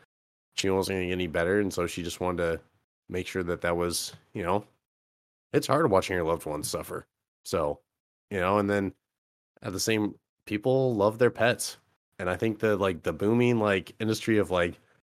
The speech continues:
babysitting your pets, like, that's, that's done out of, like, a, a love too, in a sense.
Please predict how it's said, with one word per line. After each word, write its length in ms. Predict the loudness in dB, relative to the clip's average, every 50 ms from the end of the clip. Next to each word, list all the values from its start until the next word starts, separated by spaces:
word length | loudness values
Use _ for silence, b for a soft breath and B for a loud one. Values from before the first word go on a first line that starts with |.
| _ _ _ _ _ _ _ -20 -14 -6
babysitting 460 | -2 0 0 0 0 0 0 0 0 0
your 80 | 0
pets, 540 | -2 0 2 2 2 2 0 -2 -6 -6 -8 _ _ _ -2
like, 160 | -2 0 0
that's, 320 | 2 0 0 0 -2 -6
that's 300 | 0 2 2 2 2 2
done 160 | 2 2 2 4
out 140 | 4 4
of, 180 | 4 4 6 6
like, 200 | 6 6 6 6
a, 180 | 4 4 4 2 0 -8 -14 -18 _ _ _ _ _ _ _ -6
a 80 | -4 0
love 320 | 4 6 6 6 6 4
too, 320 | 0 2 2 2 2 0 -6 -10 _ _ _ _ -10
in 240 | -8 -6 -6 -6 -8 -8 -8
a 80 | -6 -4
sense. 420 | -2 -2 -4 -4 -6 -10 -12 -14